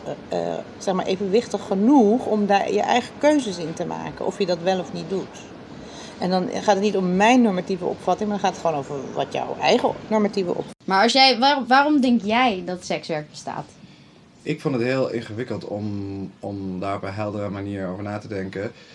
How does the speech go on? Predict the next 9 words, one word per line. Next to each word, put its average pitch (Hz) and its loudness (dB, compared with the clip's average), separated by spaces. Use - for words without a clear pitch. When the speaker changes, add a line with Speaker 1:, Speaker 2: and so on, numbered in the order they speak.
Speaker 3:
omdat 107 -2
het 123 -8
voor 117 -2
mij 107 0
zo 110 -4
normaal 104 0
was 95 -4
als 95 -2
dat 95 -10